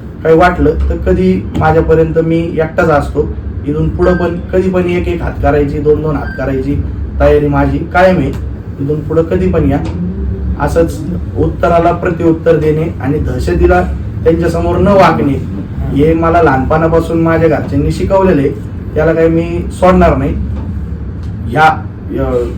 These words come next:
जी मला शिकवण दिलेली आहे, त्याच्याशी मी एकदम ठामपणे त्याच्यासोबत उभा आहे.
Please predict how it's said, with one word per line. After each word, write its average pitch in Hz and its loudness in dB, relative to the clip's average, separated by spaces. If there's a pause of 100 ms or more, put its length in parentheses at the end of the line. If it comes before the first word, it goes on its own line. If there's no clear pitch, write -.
(120)
जी 147 -2
मला 151 0
शिकवण 165 2
दिलेली 147 2
आहे, 139 0 (600)
त्याच्याशी 151 -4
मी 160 0
एकदम 165 0 (680)
ठामपणे 160 2
त्याच्यासोबत 143 2
उभा 139 2
आहे. 117 -2